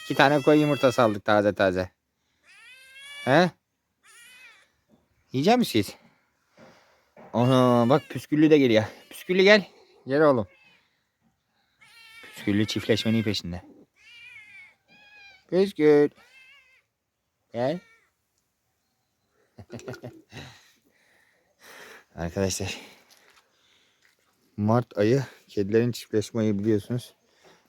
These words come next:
Ee, Püskül buradan hiç ayrılmıyor. Bu aşağıdaki komşumuzun kedisi.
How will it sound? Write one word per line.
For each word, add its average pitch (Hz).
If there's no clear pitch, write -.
Ee, 95
Püskül 110
buradan 113
hiç 117
ayrılmıyor. 107
Bu 101
aşağıdaki 104
komşumuzun 107
kedisi. 101